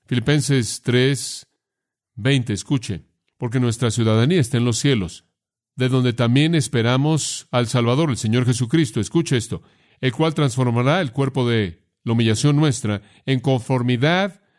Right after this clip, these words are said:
al cuerpo de la gloria suya". ¿Cómo es posible que Él va a hacer eso?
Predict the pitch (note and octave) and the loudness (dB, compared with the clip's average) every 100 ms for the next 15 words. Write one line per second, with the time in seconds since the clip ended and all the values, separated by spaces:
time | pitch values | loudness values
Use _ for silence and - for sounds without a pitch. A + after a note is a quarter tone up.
0 | - C3+ B2 C3 E3+ D3 A2+ A#2 A#2 B2 | -8 -2 -2 0 -2 -2 -2 -4 -2 0
1 | B2 A2+ G2+ B2+ C3+ B2+ B2 A#2 - E3 | 2 0 2 2 2 0 -2 -6 -6 -2
2 | D#3 A2 - G3 G3+ - A#2+ F3+ D3 C#3 | 0 -2 0 0 0 -2 0 0 0 0
3 | B2+ B2 C3+ C3+ F3+ A2+ E2+ | 0 -2 -2 -2 -2 -4 -10